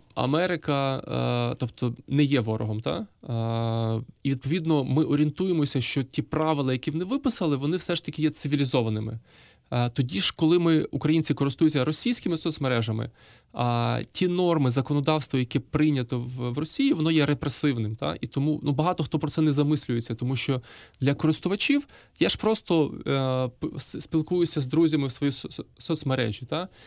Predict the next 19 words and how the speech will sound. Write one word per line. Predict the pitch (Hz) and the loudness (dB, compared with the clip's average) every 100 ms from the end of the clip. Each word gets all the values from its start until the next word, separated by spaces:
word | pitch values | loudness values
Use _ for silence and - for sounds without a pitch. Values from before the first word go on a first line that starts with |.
| - | -8
Але | - 135 143 | 0 2 2
вони | 175 | 2
не | 175 | 2
усвідомлюють, | 165 - 160 165 180 165 147 - - - | 2 0 0 2 4 4 4 2 -6 -2
е, | 131 127 | 0 0
що | 123 - 165 | 0 2 0
стоїть | - 147 139 139 | 0 0 2 2
за | 123 | 2
цим, | 135 - 139 117 | 0 0 0 0
хто | - - | -4 -2
м-, | 151 147 | -2 -4
хто | - - | -6 -4
може | 160 156 | 0 0
мати | 151 147 139 | 0 -2 -2
доступ | 135 143 135 | -2 -2 -2
до | 131 | -2
цієї | - 139 | 0 -2
інформації, | 120 131 120 110 - 117 117 - - - - | -2 -2 0 0 -2 -4 -6 -10 -20 -20 -10
а, | - 127 123 123 120 120 | 0 2 4 2 2 0